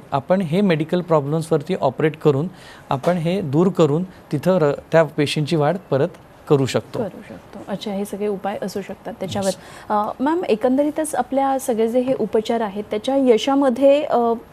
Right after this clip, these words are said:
Speaker 2: एम्ब्रॉय म्हणजे गर्भपेशी हे कशा महत्त्वाच्या ठरतात, तर याविषयी थोडंसं सांगा.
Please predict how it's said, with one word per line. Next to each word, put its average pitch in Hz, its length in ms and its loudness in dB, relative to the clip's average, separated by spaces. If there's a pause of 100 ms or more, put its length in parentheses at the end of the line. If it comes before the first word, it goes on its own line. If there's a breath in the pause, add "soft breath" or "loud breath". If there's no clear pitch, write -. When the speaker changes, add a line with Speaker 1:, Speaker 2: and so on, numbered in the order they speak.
(340)
Speaker 2:
एम्ब्रॉय 233 420 4
म्हणजे 226 200 -2
गर्भपेशी 247 840 0 (340 loud breath)
हे 302 80 2
कशा 285 280 2
महत्त्वाच्या 262 600 0
ठरतात, 254 400 -6 (140)
तर 247 60 -2
याविषयी 240 500 -4
थोडंसं 208 300 -10
सांगा. - 260 -14